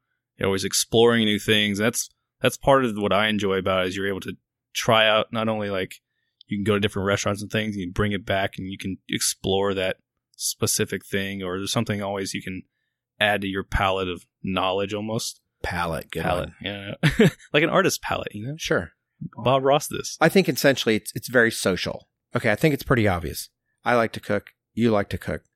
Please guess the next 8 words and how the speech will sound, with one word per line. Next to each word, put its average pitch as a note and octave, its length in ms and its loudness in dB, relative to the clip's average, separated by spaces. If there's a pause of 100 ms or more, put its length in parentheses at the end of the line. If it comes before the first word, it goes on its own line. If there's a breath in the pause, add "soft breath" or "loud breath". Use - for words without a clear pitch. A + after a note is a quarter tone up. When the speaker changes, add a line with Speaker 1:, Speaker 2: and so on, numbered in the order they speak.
(420)
Speaker 2:
Almost A#2+ 320 2
every A#2+ 260 2
architect G#2 600 -2
I G#2+ 120 -4
know F#2 440 -2 (340)
likes - 260 -4
to G2 80 -6
cook. - 340 -4